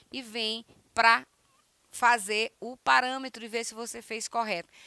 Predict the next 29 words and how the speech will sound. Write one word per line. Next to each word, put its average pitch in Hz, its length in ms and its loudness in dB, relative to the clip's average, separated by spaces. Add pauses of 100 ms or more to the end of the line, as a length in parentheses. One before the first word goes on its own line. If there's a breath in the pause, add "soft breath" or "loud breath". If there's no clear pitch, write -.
(120)
Isso - 140 -2
é 277 40 6
um 285 120 -2
exercício 277 600 -4
simples, 302 720 -10
fácil, 269 480 2
gostoso, 240 800 -4 (280 loud breath)
parece 277 360 2
um 302 40 -8
joguinho 262 440 -8
de - 80 -12
quebra-cabeças. 208 880 -4 (320 soft breath)
E 233 140 -6
isso 254 160 -4
é 233 60 -2
muito 254 320 -8
gostoso, 254 380 -6
porque 214 180 -8
você 214 220 -6
acaba 202 380 0 (140)
aprendendo, 220 1300 2 (100)
tá? 208 240 4 (400 soft breath)
Então, 190 280 0 (880 soft breath)
hoje 330 680 8
nós 277 320 2
fizemos 262 460 -4
o 254 80 -10
quê? 185 280 -6 (280 soft breath)
Exercícios 220 1080 -4